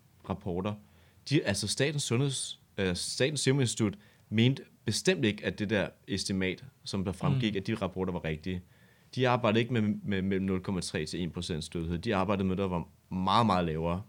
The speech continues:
Speaker 1: Fordi det kunne man se med deres blodbanks, øh, bloddonor, øh, undersøgelse. Så arbejdede de med mørketal, der var mellem, hvad var det, tredive til
Speaker 2: Tredive til
Speaker 1: firs.
Speaker 2: firs gange, hvis jeg husker rigtigt, ja.
Speaker 1: Og det havde jo sat en, øh, en, en dødelighed på noget, noget med en halv promille til en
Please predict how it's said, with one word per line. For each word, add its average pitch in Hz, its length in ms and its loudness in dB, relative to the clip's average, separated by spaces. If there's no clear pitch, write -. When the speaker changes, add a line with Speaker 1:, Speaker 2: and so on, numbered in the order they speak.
Speaker 1:
Fordi - 80 -12
det 113 120 -4
kunne 135 100 -2
man 110 100 0
se 135 200 -4
med 117 120 -2
deres 98 180 -2
blodbanks, 107 680 -4
øh, 101 200 -2
bloddonor, 117 680 2
øh, 92 220 -2
undersøgelse. 92 600 -4
Så 107 140 -6
arbejdede 98 360 -4
de 90 40 -2
med 85 160 -2
mørketal, 92 580 -4
der 95 60 -4
var 87 120 -2
mellem, 87 240 -2
hvad 90 220 -6
var 85 100 -2
det, 82 140 -8
tredive 104 360 -4
til - 140 -6
Speaker 2:
Tredive 156 180 2
til 127 80 2
Speaker 1:
firs. 123 120 -4
Speaker 2:
firs 165 200 0
gange, 147 200 -4
hvis 151 120 -6
jeg 151 60 -4
husker 143 160 -6
rigtigt, 151 200 -4
ja. 156 60 -2
Speaker 1:
Og 98 120 -4
det 110 100 0
havde 117 140 4
jo 101 60 2
sat 98 280 -2
en, 98 140 -2
øh, 87 180 -2
en, 90 200 -4
en 90 100 -4
dødelighed 101 500 -2
på 92 120 -2
noget, 92 480 0
noget 104 180 2
med 107 100 2
en 80 100 0
halv 104 300 -2
promille 101 520 -2
til 90 440 -2
en 127 180 -4